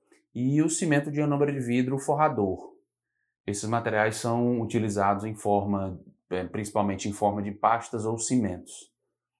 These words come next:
Dentre as propriedades que nós comentamos no episódio anterior,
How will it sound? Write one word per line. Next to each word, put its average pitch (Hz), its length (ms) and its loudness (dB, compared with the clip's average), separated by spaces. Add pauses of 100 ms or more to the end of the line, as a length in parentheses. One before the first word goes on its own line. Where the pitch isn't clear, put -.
(480)
Dentre 143 420 2
as 127 100 -2
propriedades 107 920 0
que - 160 -4
nós 110 280 2
comentamos 107 720 0
no 107 80 0
episódio 101 420 2
anterior, 104 600 2